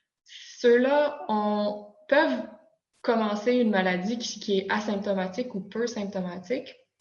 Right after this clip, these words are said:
mais habituellement, quand ça se détériore, c'est plus autour du jour six, sept,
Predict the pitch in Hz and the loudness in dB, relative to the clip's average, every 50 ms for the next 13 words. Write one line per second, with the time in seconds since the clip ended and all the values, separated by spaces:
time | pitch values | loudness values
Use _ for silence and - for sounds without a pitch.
0 | _ _ _ _ _ _ _ _ - - - 196 196 196 196 196 - - 233 220 | _ _ _ _ _ _ _ _ -10 -4 -4 -2 -2 -2 -2 -4 -2 -2 -2 -2
1 | 220 240 262 285 277 254 220 220 - 202 202 - 202 190 190 220 214 - 208 196 | 0 0 -2 -2 -2 -2 -4 -2 -2 -4 -2 -2 -2 -2 0 0 0 0 -2 -2
2 | 214 214 226 247 247 - 214 190 202 220 233 233 - 202 190 190 220 214 214 214 | -2 -4 -4 -4 -4 -6 -6 -6 -2 -2 -4 -2 -4 -6 -6 -4 -4 -4 -4 -4
3 | 190 185 196 190 196 190 190 185 - - - - _ _ - - 208 220 220 214 | -4 -4 -2 -2 -2 -2 -4 -6 -8 -14 -20 -20 _ _ -10 -6 -6 -6 -4 -6
4 | - - - - _ _ _ _ _ - - - 214 208 214 214 214 | -10 -14 -18 -20 _ _ _ _ _ -12 -6 -4 -4 -2 -4 -6 -8